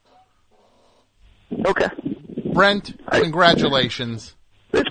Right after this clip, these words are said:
Speaker 1: Brett.
Speaker 2: di-, Brett, you
Speaker 1: Mm-hmm.
Speaker 2: did it. Brett Daniels, you did
Speaker 1: Davis.
Speaker 2: it. Davis.
Speaker 1: Mm-hmm.
Speaker 2: Brett Davis Daniels?
Speaker 1: N-, just, uh, you, you got it right a few times, and
Speaker 2: Okay.
Speaker 1: I, th-, I, I think you just keep slipping. Brett, Brett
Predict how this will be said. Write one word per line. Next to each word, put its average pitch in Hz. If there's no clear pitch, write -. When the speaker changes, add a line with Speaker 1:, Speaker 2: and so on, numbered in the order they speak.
Speaker 1:
Brett. 123
Speaker 2:
di-, 120
Brett, 139
you 117
Speaker 1:
Mm-hmm. 135
Speaker 2:
did 147
it. -
Brett 151
Daniels, 95
you 104
did 120
Speaker 1:
Davis. 123
Speaker 2:
it. -
Davis. 123
Speaker 1:
Mm-hmm. -
Speaker 2:
Brett 170
Davis 156
Daniels? 180
Speaker 1:
N-, 247
just, 160
uh, 147
you, 165
you 170
got 214
it -
right 190
a 143
few 147
times, 87
and 101
Speaker 2:
Okay. 104
Speaker 1:
I, 73
th-, -
I, -
I -
think 107
you 104
just -
keep -
slipping. -
Brett, 117
Brett 139